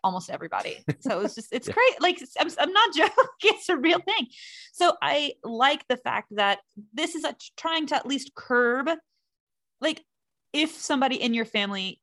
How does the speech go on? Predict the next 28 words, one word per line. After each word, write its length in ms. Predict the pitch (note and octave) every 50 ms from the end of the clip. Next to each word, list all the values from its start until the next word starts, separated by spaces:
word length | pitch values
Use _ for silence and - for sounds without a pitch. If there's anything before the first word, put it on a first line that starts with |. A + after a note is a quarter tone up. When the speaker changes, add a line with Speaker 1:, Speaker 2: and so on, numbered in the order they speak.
| _
Speaker 1:
is 280 | - C4 D4 D4 C4 A3+
working, 580 | G3+ G3+ F3 F3+ - F#3+ F#3 F#3+ A3 C#4 F4 - _ -
that 340 | G3+ F#3+ G#3 G3+ - - F#3+
there 200 | G#3+ A3 G#3+ G#3+
is 180 | G#3+ G#3 G3 - -
a 60 | G3+
cap 340 | - - - G#3+ G3 G3+ G3+ -
on 180 | - G#3 G3+
what 160 | G3 G3 - -
they 120 | G3+ G3
can 200 | F#3+ - G#3 G3
do 280 | F3 G#3+ G#3 G3+ G3 F#3+
as 200 | F#3 G3+ - -
far 220 | - G3+ G3 F#3+
as, 180 | F#3+ F#3+ F#3+ -
like, 460 | F#3+ F#3+ F3 E3+ E3+ E3+ D3+ - - _ _ _
extra 560 | - G3+ G3+ - - - - - _ - G#3+ G#3
money 480 | F#3+ F#3+ F3+ F#3+ A#3 C4 D#4+ F#4+ G4 - _ _ _ _ _ -
that 140 | G#3 G#3+
they 120 | - A3 G#3
can 240 | G#3 - G#3+ G#3 G3
get, 400 | F3+ G3+ F#3 G#3 A#3 D#4 - - - - _ _ _ _ _ _ _ _ _ _
because 800 | - A3+ G#3+ A3 - G#3+ A3 G#3+ G#3 G#3 G3+ F#3+ F#3 F3 - - _ _ _ _ _ _ _ _ _ _ _ _ _ _ _ _ _ _ _ _ _ _ _ _ _ _ _ _ _
you 180 | F3 F#3+ A3+ A3
can't 260 | - - D4 C#4 C4
just 140 | C4+ B3+ -
be 100 | B3+ A#3
like, 240 | A3+ G#3 G#3 -